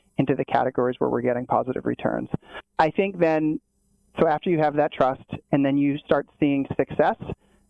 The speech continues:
you build credibility and, and you don't have that, that week to week or, or heaven forbid, day to day stress and push. If you can't get that commitment up front, run, like, leave. 'cause that just won't change. And so for me, that was,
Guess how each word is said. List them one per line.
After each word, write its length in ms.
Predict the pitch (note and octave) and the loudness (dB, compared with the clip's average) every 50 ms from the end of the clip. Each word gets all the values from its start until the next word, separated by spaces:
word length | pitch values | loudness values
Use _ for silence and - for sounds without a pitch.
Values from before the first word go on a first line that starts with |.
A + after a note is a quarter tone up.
| _ _ | _ _
you 120 | - D3+ D3+ | -2 -2 0
build 260 | C#3+ D3 C#3 C3+ - | 2 2 0 0 0
credibility 680 | - D3 C3+ C3+ C3 C#3 C3 B2+ C3 C3 C3 B2+ B2+ B2+ | 0 0 0 2 2 2 2 2 2 2 0 0 0 0
and, 240 | B2+ B2+ B2 B2 - | 0 0 -2 -2 -2
and 120 | - C3 B2 | -2 0 0
you 120 | B2 B2+ | 2 2
don't 160 | C3 C3 C3 | 2 0 0
have 240 | B2+ C3 B2 B2+ - | 0 0 0 0 0
that, 200 | - B2+ B2 B2+ - _ _ _ - | 0 0 0 -2 -4 _ _ _ -2
that 120 | B2+ - | 0 0
week 160 | C3 C3 B2 - | 0 -2 -2 0
to 100 | - B2+ | -2 0
week 320 | A#2+ B2 A#2 A#2 A#2 - | 0 0 0 -2 -2 0
or, 240 | B2 B2 A#2+ A#2+ A2+ - | 0 0 2 0 0 0
or 340 | C3 A#2+ A#2+ A#2+ A#2 B2 B2+ - - _ _ _ | 0 2 2 0 -2 -4 -8 -12 -20 _ _ _
heaven 280 | - C#3+ C3 A#2+ B2+ A#2+ | -2 0 0 0 0 -2
forbid, 340 | - B2 B2 B2 B2 B2 C3+ | -4 -2 0 0 0 2 2
day 160 | - B2+ B2+ | 0 2 2
to 100 | A#2+ A#2 | 0 0
day 380 | - B2 A#2+ A#2 A#2 A#2+ A#2+ - _ _ _ _ _ _ _ _ - - | 0 2 2 2 0 0 -2 -6 _ _ _ _ _ _ _ _ -8 -4
stress 280 | - - D3 C3 - - - | -2 0 0 0 -2 -2 -4
and 160 | - B2+ B2 | -4 -4 -4
push. 240 | - - - - - - - - _ _ - - _ _ - | -2 0 0 0 0 -4 -8 -12 _ _ -20 -20 _ _ -2
If 100 | E3+ - - | 0 0 0
you 100 | G#3 A3 - - - - | -2 -2 -2 -6 -2 0
can't 220 | E3+ D#3+ D#3+ - - _ - | 0 0 0 -4 -8 _ 0
get 160 | E3+ D#3+ - - | 0 0 2 0
that 180 | - E3+ - _ | 0 0 0 _
commitment 460 | - E3+ E3 D#3 D3+ C3 D#3+ E3 - _ _ - | -2 0 0 0 0 0 0 -2 -2 _ _ 0
up 120 | D#3+ E3+ - - | 0 0 0 0
front, 240 | - F3 E3 F3+ - - _ | 0 0 2 0 -2 -4 _
run, 320 | - C#3+ B2+ B2 B2+ C#3+ B2+ - _ _ | 0 2 2 2 0 -4 -6 -10 _ _
like, 160 | - - C#3+ - | -2 -2 0 2
leave. 360 | D3 C#3+ D3 C3+ C3 C3+ - - - _ _ - _ _ - | 2 2 2 2 0 -2 -4 -8 -16 _ _ -20 _ _ 0
'cause 100 | F#3+ D3+ | 2 2
that 140 | F3 E3+ - | 2 2 0
just 120 | F#3+ - | 0 0
won't 200 | F3 D3 C#3+ - | 0 0 0 -2
change. 380 | - - C#3+ A2+ A2 C3+ B2 - - - _ - - - _ _ | -4 -2 -2 -2 -2 -4 -6 -6 -10 -14 _ -20 -20 -20 _ _
And 120 | - D3 C#3 - | -2 0 0 0
so 60 | E3+ | 0
for 120 | - F3 D#3+ | 2 2 2
me, 320 | D#3+ D#3+ D#3+ D#3 D3+ D3 - | 4 2 2 2 2 2 0
that 160 | D3 D3+ D3+ | 0 0 2
was, 260 | C#3+ C#3+ C#3 C#3 C3+ | 2 2 2 0 -2